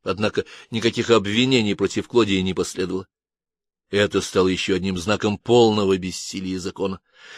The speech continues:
Брут ещё жарче спорил с Александрией, и девушка, наконец, согласилась с его доводами.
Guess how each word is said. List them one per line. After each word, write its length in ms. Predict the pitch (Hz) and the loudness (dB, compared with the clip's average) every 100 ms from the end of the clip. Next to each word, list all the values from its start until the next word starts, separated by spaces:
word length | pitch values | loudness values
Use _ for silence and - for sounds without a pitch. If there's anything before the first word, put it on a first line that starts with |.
| - | -20
Брут 300 | - 101 113 | -4 0 4
ещё 300 | 120 - 127 | 4 4 4
жарче 640 | 117 110 127 139 131 - 139 | 6 6 6 4 2 -2 -6
спорил 520 | - - 127 135 135 | -6 -4 0 2 2
с 120 | 127 | 0
Александрией, 720 | 131 131 - 127 117 113 95 - - - - | -2 -4 -4 -4 0 0 0 -6 -18 -20 -10
и 200 | 95 95 | -6 -6
девушка, 520 | 87 180 92 78 - | 0 2 2 -2 -8
наконец, 380 | 71 135 131 123 | -10 -8 -10 -8
согласилась 800 | - 113 113 110 - 104 92 87 | -8 -4 -4 -4 -6 -6 -6 -6
с 120 | - | -8
его 160 | 90 92 | -8 -6
доводами. 440 | 95 90 92 95 | -6 -8 -12 -16